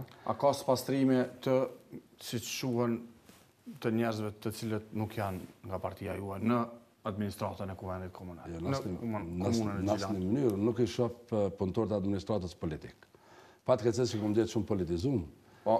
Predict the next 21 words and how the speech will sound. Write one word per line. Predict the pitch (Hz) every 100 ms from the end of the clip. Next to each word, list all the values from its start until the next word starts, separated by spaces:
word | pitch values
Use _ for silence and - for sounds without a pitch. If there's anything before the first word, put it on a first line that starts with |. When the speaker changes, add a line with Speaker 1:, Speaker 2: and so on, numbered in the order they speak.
| -
Speaker 1:
mirë, | 123 175 131
Speaker 2:
Po, |
Speaker 1:
por | 110
Speaker 2:
nuk | 127
i | 110
shoh. | 135
Speaker 1:
ata | 151 165
që | 175
janë | 160 147
të |
politizuar, | 151 139 127 120 131 135 127 - - 113
do | 160
t'i | 170 160
spastroni? | - 151 - 160 160 160 165
Ka |
Speaker 2:
Gjithë, | 110 123 175
Speaker 1:
rrezik? | 160 135 165 175
Speaker 2:
gjithë | 165 180
kontratat | 180 156 151 147 135
në | 123
vepra, | 104 90 87